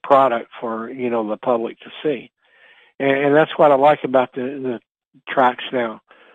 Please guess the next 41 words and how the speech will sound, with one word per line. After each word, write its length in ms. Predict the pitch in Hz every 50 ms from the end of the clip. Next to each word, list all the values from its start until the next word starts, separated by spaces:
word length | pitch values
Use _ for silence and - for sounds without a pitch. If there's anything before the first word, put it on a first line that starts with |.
| _ _ _ _
They're 120 | 131 139 139
going 240 | 143 151 143 143 - -
to 80 | 127
go 220 | 120 135 143 147 147
ahead 400 | 131 127 139 139 135 135 131 127
and, 400 | 131 131 120 113 110 113 120 - - -
and 160 | 110 107 104
do 240 | - 147 151 151 139
that. 340 | 143 139 139 139 131 113 - _ _ _ _ _ _ _ _ _
And 140 | 139 135 123 - -
so 220 | 151 143 139 139
literally, 460 | 147 170 190 190 180 175 170 165 156 156
you 100 | 160 151
know, 120 | 151 151
you 200 | 151 143 156 147
could 200 | - - 139 127
go 120 | 151 143
on 160 | 139 139 135 123
a 40 |
vacation, 760 | 113 120 135 131 - - 147 147 147 139 - 160 143 139 135 - _ _ _ _ _ _ _ _
uh, 380 | - 139 127 123 123 123 120 123 131 139 131 - -
three 120 | 165 151
or 80 | 143 131
four 260 | - - 147 135 135
day 220 | 131 139 135 135
weekend 520 | 127 127 143 143 135 - 156 147 143 139 127
and 80 | 123
go 180 | 127 143 131 123
to 160 | 120 113 110 _ _ - - - - _ _ -
Churchill, 560 | - 151 147 147 - - 151 147 147 143 139
Pimlico, 960 | - - 143 143 139 139 131 - - 143 139 139 135 135 139 131 127 135 151
uh, 300 | 151 135 127 120 113 113 - _ _ _ _ _ _ _ _ _
you 180 | 151 151 135 123
know, 140 | 120 117
Belmont, 720 | 113 110 135 143 139 139 135 135 135 135 135 135 139 131 - - - -
Saratoga, 800 | - 139 135 139 127 - - 135 131 139 135 131 135 131 123 - _ _ _ _ _ _ _ _ _ -
and, 100 | 143 135
and 460 | 131 131 127 131 127 123 120 131 135
have 220 | 135 143 147 131 127
a 40 |
nice 260 | 131 135 147 151 139